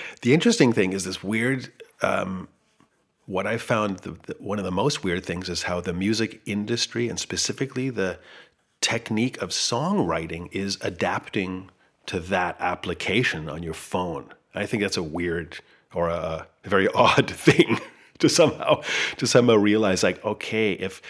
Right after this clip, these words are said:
because TikTok is such a short platform as far, you can't really upload super long stuff. So often, I'm just saying this from my perspective and the stuff I'm used to, because I, I personally don't have the app, but I get tons of, like,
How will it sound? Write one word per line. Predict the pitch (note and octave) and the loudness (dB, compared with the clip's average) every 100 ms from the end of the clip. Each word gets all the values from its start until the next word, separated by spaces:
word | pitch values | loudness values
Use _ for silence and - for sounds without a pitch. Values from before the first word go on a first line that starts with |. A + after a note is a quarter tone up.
| - | -6
because | G2+ D#3 D#3 | 0 2 4
TikTok | D3 A#2+ G#2 - | 2 0 0 0
is | - | -2
such | G#2 - | -2 -2
a | |
short | - D#2+ D#2 | -2 0 -2
platform | - F#2 F#2 - C2 D2 - | -2 -4 -4 -4 -6 -6 -6
as | - | -6
far, | - D#2 E2+ | -2 -2 -2
you | F2 | -4
can't | F#2+ G#2 F#2 | -4 -4 -4
really | G2 F#2 | -4 -2
upload | F2+ - F2+ D#2 E2 - _ _ - - | -2 -2 -2 -2 -4 -14 _ _ -12 0
super | - G#2+ F2 D#2 | 0 2 0 2
long | D#2+ G2 A2 | 2 2 0
stuff. | - B1+ - | -2 -4 -2
So | F#2 E2+ - | -2 -4 2
often, | C3+ F3+ - E2+ E2 - - - - - - - | 2 2 -4 -6 -6 -10 -16 -16 -16 -16 -6 0
I'm | D3+ | 2
just | C3+ | 4
saying | G#2+ F#2+ | 2 0
this | F2+ - | 0 0
from | F#2+ F2 - | -2 -4 -6
my | E2 F#2 | -2 -2
perspective | - F2+ D#2 D#2+ E2+ | -2 -4 -6 -8 -8
and | F2 | -4
the | |
stuff | - E2+ | -4 -2
I'm | E2+ F#2+ F#2+ | -2 -2 -4
used | E2+ D#2+ - | -4 -4 -4
to, | D#2 | -6
because | F2 F2 - | -8 -10 -8
I, | - - | -8 -4
I | A2+ | -4
personally | A#2+ G#2 - F2+ | 0 0 0 -4
don't | F2+ E2+ D#2+ _ _ - - | -2 -4 -4 _ _ -14 -4
have | - D#2+ - | -2 -4 -4
the | F#2+ | -4
app, | D2+ D2 - - - | -2 -4 -8 -14 -6
but | - - - - | -2 -2 -6 -10
I | G#2 | -8
get | F#2+ F2 - | -6 -6 -6
tons | - A2 A#2+ A2 | -2 0 2 2
of, | G2+ F#2+ | 0 0
like, | F2+ - | -4 -6